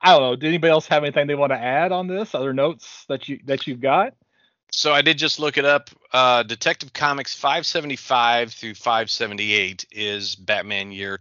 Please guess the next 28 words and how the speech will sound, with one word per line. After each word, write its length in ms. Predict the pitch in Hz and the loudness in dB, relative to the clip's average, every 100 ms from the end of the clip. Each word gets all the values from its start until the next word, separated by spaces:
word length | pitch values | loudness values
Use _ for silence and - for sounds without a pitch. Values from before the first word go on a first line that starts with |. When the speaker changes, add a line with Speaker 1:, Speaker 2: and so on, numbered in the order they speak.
| - | -8
Speaker 2:
Two. 560 | - 147 117 95 90 _ _ _ _ | -8 -4 -4 -6 -14 _ _ _ _
Speaker 1:
Yes. 220 | 107 90 - - - | -16 -16 -18 -18 -6
Speaker 2:
And 200 | 107 104 | -4 0
that's 220 | 107 - | 0 -2
the 100 | 110 | -12
Reaper 360 | 101 113 107 92 | -8 -8 -8 -12
storyline. 760 | - - 98 92 90 87 87 87 | -10 -10 -10 -10 -8 -8 -8 -8
If 160 | - | -8
anyone 400 | 98 98 92 90 | -8 -8 -10 -10
wants 280 | 90 90 - - | -10 -10 -10 -8
to 160 | 95 90 | -8 -10
dig 340 | 85 110 107 | -8 -4 -2
those 480 | 101 101 98 104 - | -2 -4 -4 -2 -2
issues 400 | 107 101 - 104 | -4 -8 -6 -6
Speaker 1:
Okay. 80 | 98 | -2
Speaker 2:
out, 180 | 98 101 | 0 -2
they're 140 | 101 | -8
probably 640 | 92 - 98 101 107 110 104 | -12 -4 -2 -2 -4 -4 -2
on 340 | 101 101 104 _ _ - | -4 -6 -10 _ _ -16
the 80 | 98 | -12
D 180 | 104 | -8
C 460 | 101 - 101 98 98 _ _ _ - | -4 -4 -4 -10 -12 _ _ _ -6
Infinite 460 | 104 - 104 98 | -6 -4 -4 0
app, 320 | 95 98 95 - _ _ - | 2 0 -2 -8 _ _ -10
um, 260 | 98 95 | -8 -6
I 100 | 92 | -8
would 180 | 92 92 | -10 -10
think. 420 | 90 90 95 - | -10 -10 -12 -18